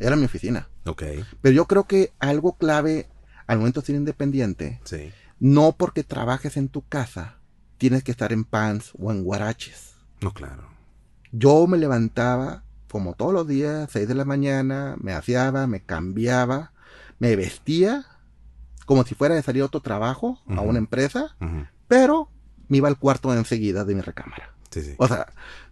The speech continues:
Speaker 1: t-, agarré esa costumbre, o sea, no es de que, "Ay, pues voy a atender clientes, acabo no voy a venir, no va a venir nadie, voy a hacer diseño en mi casa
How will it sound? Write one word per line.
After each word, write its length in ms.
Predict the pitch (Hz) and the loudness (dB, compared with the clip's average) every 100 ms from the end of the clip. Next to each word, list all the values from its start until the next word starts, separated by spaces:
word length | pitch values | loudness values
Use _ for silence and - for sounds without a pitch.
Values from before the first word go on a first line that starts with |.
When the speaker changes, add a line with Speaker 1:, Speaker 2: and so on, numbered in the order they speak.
| - | -18
Speaker 1:
t-, 160 | - - | -16 -4
agarré 340 | - 180 139 160 | 0 2 2 0
esa 160 | 190 | -2
costumbre, 640 | - 139 - 151 135 - - | -4 -6 2 4 4 0 -6
o 100 | - | -4
sea, 80 | 110 | 0
no 720 | 123 131 139 143 147 151 147 - - | 4 4 4 4 2 0 -2 -8 -16
es 260 | - 120 120 | 0 2 4
de 200 | 127 123 | 2 0
que, 280 | - 117 - | -2 -2 -2
"Ay, 220 | 151 175 | -2 -2
pues 160 | 170 135 | -2 -2
voy 60 | 160 | 0
a 40 | |
atender 320 | 170 156 160 | 0 0 0
clientes, 800 | - 160 165 151 170 170 170 156 | 0 -2 -2 -4 -2 0 -2 -4
acabo 240 | 143 175 | -4 -2
no 100 | 175 | 0
voy 140 | 175 175 | 0 0
a 40 | |
venir, 220 | 165 151 | 0 -2
no 80 | 143 | 0
va 60 | 156 | 0
a 40 | |
venir 200 | 160 156 | 0 -2
nadie, 380 | 143 127 117 95 | -2 -2 -2 -4
voy 180 | 104 110 | -4 -2
a 40 | |
hacer 180 | 143 156 | -2 -2
diseño 400 | 143 127 143 151 | -4 -2 -2 0
en 80 | 143 | -2
mi 80 | 113 | -2
casa 400 | 165 - - | -4 -4 -6